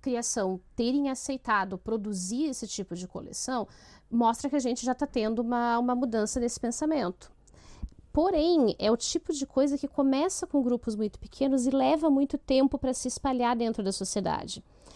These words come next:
E especificamente no país como o nosso, que a gente tem uma estrutura cultural que é tão patriarcal, que é muito baseada naquele modelo de masculinidade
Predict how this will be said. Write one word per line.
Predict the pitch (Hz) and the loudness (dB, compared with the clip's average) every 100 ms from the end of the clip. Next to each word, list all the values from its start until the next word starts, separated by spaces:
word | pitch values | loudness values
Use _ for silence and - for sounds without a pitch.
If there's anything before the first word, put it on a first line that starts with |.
| - - - - | -20 -20 -10 2
E | 294 | 2
especificamente | 370 359 - - 427 - 427 339 285 | 4 0 0 2 0 2 0 0 0
no | 294 | -2
país | 285 277 285 | 0 0 -2
como | - 339 | -2 0
o | |
nosso, | 294 214 220 - | 2 0 -2 -4
que | |
a | 214 | -2
gente | 226 254 | -2 -4
tem | - 285 | -4 -2
uma | 311 | 0
estrutura | 311 - 285 285 294 | -2 -6 -8 -6 -6
cultural | - 269 285 208 | -8 -8 -2 -2
que | 220 247 | -2 -6
é | - _ _ - | -8 _ _ -2
tão | 330 403 | 0 2
patriarcal, | 427 403 247 190 - 240 214 190 185 _ _ _ _ _ _ - - - | 0 0 0 0 0 2 4 2 -2 _ _ _ _ _ _ -20 -20 -20
que | - 254 | 2 6
é | |
muito | 240 240 269 381 381 | 6 6 8 6 4
baseada | 285 285 254 247 240 240 | 2 4 4 2 2 0
naquele | 233 240 226 | -2 -2 -2
modelo | 233 208 226 208 | -2 0 0 -2
de | |
masculinidade | 202 214 - 214 208 185 196 208 | -4 -6 -4 -2 -2 0 0 0